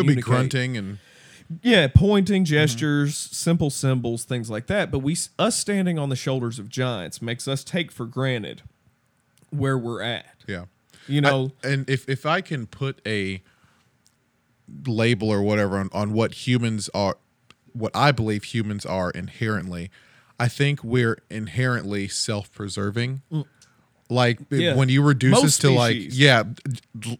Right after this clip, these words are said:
Speaker 1: exactly. Just like any other species,
Speaker 2: Fucking
Speaker 1: like,
Speaker 2: eugleninas.
Speaker 1: yeah, they will do only what serves them best. You, if you bring a bowl of food to a puppy, they'll eat till they throw up. You know what I'm saying? They'll just sit there and eat and eat and eat. Like, that's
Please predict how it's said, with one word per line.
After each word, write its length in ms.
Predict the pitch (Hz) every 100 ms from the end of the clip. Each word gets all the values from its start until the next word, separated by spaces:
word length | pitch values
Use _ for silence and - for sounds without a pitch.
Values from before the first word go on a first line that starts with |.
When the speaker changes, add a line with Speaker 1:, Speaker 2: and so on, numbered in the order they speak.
| 135
Speaker 1:
exactly. 480 | 131 123 135 123
Just 280 | 113 156 160
like 180 | 165 -
any 240 | 135 131
other 180 | 123 113
species, 560 | 113 - 170 214 180 165
Speaker 2:
Fucking 80 | 202
Speaker 1:
like, 160 | 175
Speaker 2:
eugleninas. 680 | 151 185 240 220 135 117 -
Speaker 1:
yeah, 320 | 127 156 95 - _ -
they 160 | 151
will 180 | 170 175
do 360 | 139 165 180 160
only 400 | 131 170 175 156
what 460 | 113 117 120 113 -
serves 460 | - 127 117 95
them 220 | 113 104 98
best. 380 | 110 98 -
You, 160 | 143 156
if 180 | 143 -
you 80 | 180
bring 300 | 160 180 160
a 80 | 123
bowl 320 | 113 127 123
of 100 | 107
food 360 | - 139 135 123
to 160 | 123 101
a 40 |
puppy, 480 | - 151 151 113 101 - _ -
they'll 240 | 170 196
eat 160 | 139 -
till 140 | 120
they 100 | 101
throw 320 | 98 113 101
up. 260 | 104 85 - _ _ _ 123
You 80 |
know 60 | 131
what 60 | 135
I'm 100 | 131
saying? 300 | 143 135 131 - -
They'll 100 | 147
just 160 | 147
sit 100 | 165
there 140 | 160 131
and 80 | 131
eat 160 | 135
and 80 | 131
eat 100 | 127
and 100 | 123
eat. 140 | 135
Like, 300 | 123 120 113
that's 280 | 143 156 156